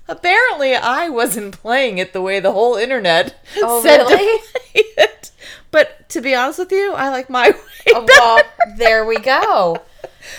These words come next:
Speaker 1: Because
Speaker 2: So
Speaker 1: the
Speaker 2: what
Speaker 1: other
Speaker 2: are
Speaker 1: one,
Speaker 2: the rules?
Speaker 1: well, it just said, you know, have a kid say a number and all you say is higher or lower. How boring is that?
Speaker 2: Oh, that is boring.
Speaker 1: Like, I want my fourth and fifth graders to say, to ask me, "Is it prime?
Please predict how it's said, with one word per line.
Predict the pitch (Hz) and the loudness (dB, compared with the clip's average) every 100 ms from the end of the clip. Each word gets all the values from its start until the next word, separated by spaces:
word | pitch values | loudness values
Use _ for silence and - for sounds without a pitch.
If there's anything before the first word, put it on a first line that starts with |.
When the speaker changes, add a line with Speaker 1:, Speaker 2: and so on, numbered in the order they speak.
| - | -4
Speaker 1:
Because | 440 480 | 2 4
Speaker 2:
So | 571 | 4
Speaker 1:
the | 466 | 4
Speaker 2:
what | 427 | 2
Speaker 1:
other | 587 571 | 2 2
Speaker 2:
are | |
Speaker 1:
one, | 381 | 0
Speaker 2:
the | 285 | -2
rules? | 381 415 196 185 | -4 -4 -6 -4
Speaker 1:
well, | 359 415 359 - - | 0 2 2 -4 -8
it | 339 - | -8 -6
just | 392 - | -8 -8
said, | - 440 392 220 - - - | -8 -6 -6 -8 -18 -20 -10
you | |
know, | 285 277 | -6 -4
have | 285 311 | -2 -4
a | 294 | -4
kid | - 302 - | -8 -8 -6
say | 302 277 | -4 -4
a | |
number | 254 285 320 247 | -2 -4 -4 -2
and | 226 220 - | -2 -4 -8
all | 208 240 | -6 -6
you | 220 269 | -6 -8
say | 349 233 202 | -6 -2 -2
is | 196 196 | -2 -6
higher | - 226 233 226 220 | -10 -6 -6 -6 -6
or | |
lower. | 214 262 311 165 131 - | -6 -6 -2 -4 -4 -12
How | - - 269 | -20 -14 -14
boring | 240 160 220 277 330 330 | -14 -8 -4 -4 -4 -6
is | 311 247 | -8 -4
that? | 294 440 247 165 | -4 0 0 0
Speaker 2:
Oh, | 226 | -4
that | 208 202 202 | -12 -12 -14
is | 269 | -16
boring. | - 180 160 151 | -16 -14 -12 -10
Speaker 1:
Like, | 151 294 | -8 -2
I | 285 | 2
want | 359 453 294 | 2 0 -2
my | 269 | -4
fourth | 247 277 269 | -4 -6 -4
and | 240 208 | -6 -6
fifth | 415 - | -10 -6
graders | 214 190 190 196 208 - - _ _ | -6 -4 -4 -4 -8 -16 -20 _ _
to | - | -12
say, | 220 - 220 208 202 196 - | -10 0 2 2 0 -8 -6
to | 247 | -2
ask | 208 208 202 | -2 -2 -8
me, | 202 196 | -16 -12
"Is | 180 170 | -10 -8
it | 180 | -8
prime? | - 208 208 220 220 | -6 -4 -4 -6 -10